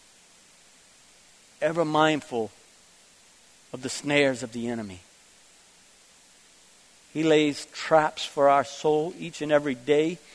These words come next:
He wants to destroy our witness. But our story is your story.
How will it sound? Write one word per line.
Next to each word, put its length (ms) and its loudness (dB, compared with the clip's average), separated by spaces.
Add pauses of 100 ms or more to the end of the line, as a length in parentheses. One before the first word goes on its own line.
(320)
He 80 -4
wants 440 0
to 100 -6
destroy 760 8 (520)
our 180 8
witness. 680 2 (2250)
But 140 4
our 180 10
story 480 -2
is 160 -10
your 140 -6
story. 480 -12